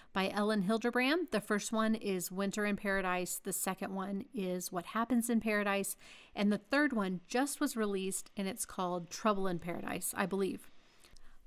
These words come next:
I have enjoyed every Ellen Hilderbrand book that I've read in the past. They usually always take place on the island of Nantucket,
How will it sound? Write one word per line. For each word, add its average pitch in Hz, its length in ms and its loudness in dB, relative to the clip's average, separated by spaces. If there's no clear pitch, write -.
I 214 380 6
have 214 100 2
enjoyed 226 360 6
every 226 320 4
Ellen 208 260 4
Hilderbrand 208 640 2
book 190 260 -2
that 190 100 -2
I've 180 200 0
read 185 200 2
in 190 140 -2
the 175 80 0
past. 262 400 6
They 208 80 4
usually 214 340 2
always 208 440 0
take 196 240 -4
place 185 400 -2
on 196 100 0
the 185 160 -2
island 185 400 0
of 185 160 -4
Nantucket, 185 760 -2